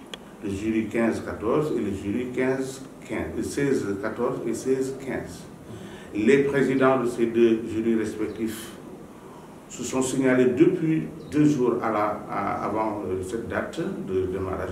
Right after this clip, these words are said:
effectif, de démarrage effectif. Et voilà, euh, nous les avons mis dans les dispositions pour que véritablement le premier travail soit fait.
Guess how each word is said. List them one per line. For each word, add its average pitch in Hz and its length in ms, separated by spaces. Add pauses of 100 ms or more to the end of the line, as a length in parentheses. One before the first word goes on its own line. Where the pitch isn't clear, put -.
effectif, - 440 (680)
de 101 80
démarrage 98 480
effectif. - 600 (1040)
Et 107 500
voilà, 123 640
euh, - 320 (460)
nous 113 160
les 113 160
avons 110 240
mis 120 300
dans 110 300
les 101 100 (220)
dispositions 135 840
pour 131 260
que 127 100
véritablement 120 880 (360)
le 117 80
premier 127 360
travail 123 340
soit 120 240
fait. 107 400